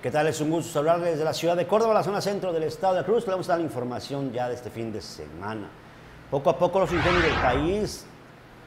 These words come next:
el estado y la región, pues ya están concluyendo sus zafras dos mil veinte, dos mil veintiuno. Aquí en la zona centro, cinco ingenios ya concluyeron su zafra, pero faltan trece en el estado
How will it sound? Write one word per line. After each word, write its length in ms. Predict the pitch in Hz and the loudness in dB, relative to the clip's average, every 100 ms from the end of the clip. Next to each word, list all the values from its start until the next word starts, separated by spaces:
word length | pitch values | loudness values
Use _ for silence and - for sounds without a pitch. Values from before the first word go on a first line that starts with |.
| - | -6
el 180 | 110 | -2
estado 520 | 135 139 156 175 185 170 | -2 2 6 6 6 2
y 60 | |
la 100 | 139 | 2
región, 640 | 120 117 127 160 170 190 196 - - - - - - - - - - - - - - - - - - 107 | 0 -2 0 0 2 0 -2 -8 -18 -20 -20 -20 -20 -20 -20 -20 -20 -20 -20 -20 -20 -20 -20 -20 -10 -2
pues 140 | 127 | 2
ya 40 | |
están 220 | 170 190 175 | 2 2 2
concluyendo 500 | 151 135 156 180 156 | 2 0 0 0 -2
sus 260 | - 120 | -4 -6
zafras 540 | - 175 180 165 135 - | 2 2 4 2 2 -6
dos 140 | 117 117 | -6 -2
mil 160 | 147 | -2
veinte, 260 | 139 165 151 | -2 -2 -2
dos 100 | 135 | -2
mil 140 | 131 | -2
veintiuno. 500 | 143 123 143 165 147 - - - - - - - - - - | -4 -4 -2 -2 -2 -4 -12 -20 -20 -20 -20 -20 -20 -20 -12
Aquí 240 | 90 - | -12 -4
en 80 | 131 | 0
la 100 | 139 | 0
zona 220 | 139 143 | 0 -2
centro, 300 | 139 143 147 | 0 0 0
cinco 260 | 147 147 151 | 0 0 -2
ingenios 360 | 135 143 165 131 | 0 0 2 0
ya 120 | 147 | 0
concluyeron 640 | 156 147 131 117 139 151 | 0 0 -2 0 0 0
su 160 | 120 107 | -4 -4
zafra, 460 | 139 139 170 - | -2 2 2 2
pero 260 | 143 131 120 | 2 2 2
faltan 460 | 139 156 156 123 | 2 0 0 -2
trece 440 | 101 190 170 180 123 - - | 0 -2 0 -2 -2 -6 -16
en 100 | 95 | -12
el 80 | 101 | -10
estado 440 | 101 143 175 160 | -6 2 2 2